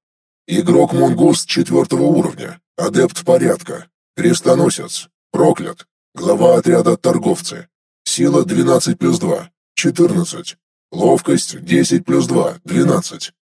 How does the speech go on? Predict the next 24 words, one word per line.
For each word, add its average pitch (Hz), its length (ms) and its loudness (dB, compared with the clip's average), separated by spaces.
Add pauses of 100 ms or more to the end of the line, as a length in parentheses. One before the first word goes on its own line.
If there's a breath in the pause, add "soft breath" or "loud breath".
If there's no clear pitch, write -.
(120)
Интеллект - 600 -2 (140)
десять - 480 0
плюс - 180 0
два, - 280 -4
двенадцать. - 720 -2 (360)
Удача - 460 0
два. - 320 -2 (360)
Харизма - 460 0
три. - 300 -8 (280)
Выносливость 170 840 0
десять - 400 0
плюс - 220 0
два, - 300 -2
двенадцать. - 680 -2 (420)
Здоровье 139 600 2
двести - 480 0
восемьдесят 170 680 0
единиц. - 560 -6 (280)
Мана - 460 2 (100)
двести - 440 2
сорок - 400 2
единиц. - 560 -4 (420)
Известность - 640 0
три. - 300 -8